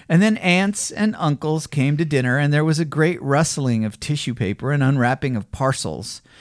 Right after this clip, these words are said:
And in the excitement of looking at all the new presents, the Velveteen Rabbit was forgotten. For a long time, he lived in the toy cupboard or on the nursery floor,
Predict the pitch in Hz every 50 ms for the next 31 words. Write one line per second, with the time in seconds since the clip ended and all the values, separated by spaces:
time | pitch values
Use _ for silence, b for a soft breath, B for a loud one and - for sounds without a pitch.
0 | B B B B B 127 127 151 175 196 208 214 208 208 - - - 175 165 185
1 | 190 - 131 123 123 - - b b b b b b b b _ 135 131 139 143
2 | 156 175 170 - 196 165 160 165 139 131 131 131 143 165 170 165 175 170 170 151
3 | 147 - 165 165 147 127 127 127 123 - - b b b b b b - 131 123
4 | 131 131 147 139 147 147 - 180 170 160 160 156 143 127 113 123 117 113 - -
5 | _ _ _ _ _ - 98 104 - - - 131 123 139 120 101 87 - - -
6 | 107 92 104 107 - - _ _ _ _ _ _ _ _ _ _ _ _ _ _
7 | _ b b b b b b b b b b b b b b b b - - 196
8 | 196 196 226 277 320 339 349 277 - 185 147 139 131 127 131 151 170 - - _
9 | - 190 180 170 165 160 156 151 165 160 170 180 165 - 180 170 156 151 - 151
10 | 127 110 123 104 92 - - _ b b b b b b - 156 151 151 170 202
11 | 190 180 175 196 226 - - 156 127 110 - - - 101 - 87 - 110 -